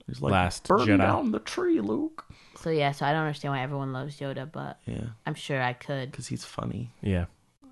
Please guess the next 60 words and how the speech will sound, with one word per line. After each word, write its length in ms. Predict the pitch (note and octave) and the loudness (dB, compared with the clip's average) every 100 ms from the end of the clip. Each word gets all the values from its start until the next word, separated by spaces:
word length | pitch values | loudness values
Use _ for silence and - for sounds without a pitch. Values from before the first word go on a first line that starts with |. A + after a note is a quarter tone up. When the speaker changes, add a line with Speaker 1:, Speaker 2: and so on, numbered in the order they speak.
| - | -14
Speaker 1:
It's 100 | - | -6
a 20 | D3+ | -2
Speaker 3:
And 80 | |
Speaker 1:
funny 160 | D3 C3 | 2 4
little 220 | C#3 D3 | 6 4
green 280 | D3 D3 D#3 | 4 4 4
dude. 220 | C#3 B2+ F3 | 4 2 0
Speaker 3:
He's 120 | C4 | -2
a 40 | |
cutie 320 | D4+ - A#3 C4 | -2 0 0 0
patootie, 520 | - - D3+ F3+ F3+ | -6 -4 -2 0 2
I'll 100 | C3 | 4
Speaker 2:
Yeah. 80 | A2+ | 6
Speaker 3:
give 80 | G2+ | 8
you 40 | G2 | 8
that. 240 | - E3+ - - - | 4 2 0 -6 -2
Is 140 | A3 | 2
he, 100 | - | 6
like, 180 | D#4+ E4 | 8 10
a 80 | C#4+ | 8
really 300 | A3+ G3+ B3 | 8 8 6
old 300 | - E3 G3 G#3+ | 6 6 6 6
dude? 360 | D4 F4+ F#4+ G#4 | 4 4 4 2
Speaker 1:
Yeah. 300 | G2+ F2+ D2 | 2 2 4
Speaker 2:
Yeah. 220 | A2 F#2 E2+ | 6 6 6
Speaker 3:
He's 160 | A#3+ - | 4 6
like 140 | B3+ | 6
a 180 | G3+ F3 - | 6 4 -2
Speaker 2:
He's, 100 | A#2 | 2
Speaker 1:
He's, 40 | |
like, 120 | C3+ G#2+ | 4 6
ancient. 400 | A2+ G#2 - E2+ | 6 4 4 6
Speaker 2:
Very 180 | A#2+ A2 | 8 10
Speaker 3:
Oh, 140 | F#4 - | 10 12
no, 180 | - A#4+ | 12 12
Speaker 2:
old. 100 | - | 8
Speaker 3:
because 280 | - D#4+ | 4 8
he 60 | - | 12
Speaker 1:
'Cause 100 | D#4 | 12
Speaker 3:
was 100 | D4+ | 12
always 240 | D#4+ G4+ E4 | 10 10 8
a 60 | |
baby. 600 | F#3+ F3 D#3+ D3 C#3 E3 | 6 6 4 2 0 4
Speaker 1:
In, 80 | E3 D#3+ | 8 10
Speaker 3:
Yoda. 300 | E3 - - | 10 8 6
Speaker 1:
in 160 | D3 D3+ | 8 8
The 80 | |
Mandalorian, 1040 | C#3 C3 C3 C#3 C3 A2 A2 B2 C#3+ D#3 D#3+ C3+ | 8 8 8 6 6 8 8 6 4 4 4 2
he's 180 | C3+ | 2
Speaker 3:
Okay. 140 | D3+ C#3+ | 2 6
Speaker 1:
fifty. 760 | C3+ B2 - - - A2 C3+ - _ - - F#5+ | 6 6 -2 -8 -6 -6 -8 -10 _ 10 12 12
And 100 | D3 | 12
he's 160 | E3 D3+ | 10 12
a 40 | |
little 280 | D#3 D#3 D3 | 12 12 12
baby. 480 | D3 D#3 - E3+ F3 | 12 12 12 12 12
<laughs> 760 | - G#3+ - - - - - - | 12 12 12 8 6 -6 -4 6
A 40 | F#3 | 12
little 200 | E3 D#3+ | 12 12
babe. 460 | D3+ D3+ C3 D#3 | 12 12 12 12